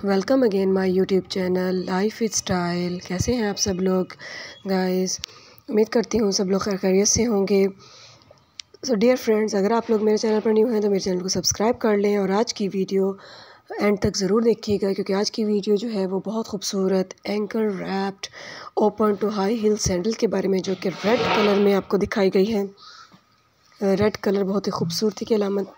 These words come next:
है और आप देखेंगे इस video में बहुत ही खूबसूरत red color में एंकल wrapped हाई heel sandal के different designs आप न-, को नज़र आएंगे। बहुत ही खूबसूरत, दिल का जाज़बे नज़र ideas हैं।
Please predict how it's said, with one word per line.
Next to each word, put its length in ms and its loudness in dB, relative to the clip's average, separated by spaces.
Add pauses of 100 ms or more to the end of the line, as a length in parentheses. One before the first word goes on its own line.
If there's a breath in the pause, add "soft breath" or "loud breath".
(100)
है 280 -2 (360 loud breath)
और 180 4
आप 120 2
देखेंगे 380 4
इस 160 2
video 220 4
में 140 2
बहुत 200 0
ही 60 0
खूबसूरत 840 2 (380 loud breath)
red 280 2
color 320 2
में 120 4
एंकल 680 2
wrapped 760 0 (320 loud breath)
हाई 240 4
heel 260 2
sandal 340 2
के 140 0
different 380 0
designs 720 2 (120)
आप 340 0
न-, 400 0
को 60 2
नज़र 280 2
आएंगे। 320 4 (580 loud breath)
बहुत 220 0
ही 60 2
खूबसूरत, 760 0 (240)
दिल 160 4
का 220 0
जाज़बे 480 0
नज़र 500 2 (240)
ideas 560 2
हैं। 240 0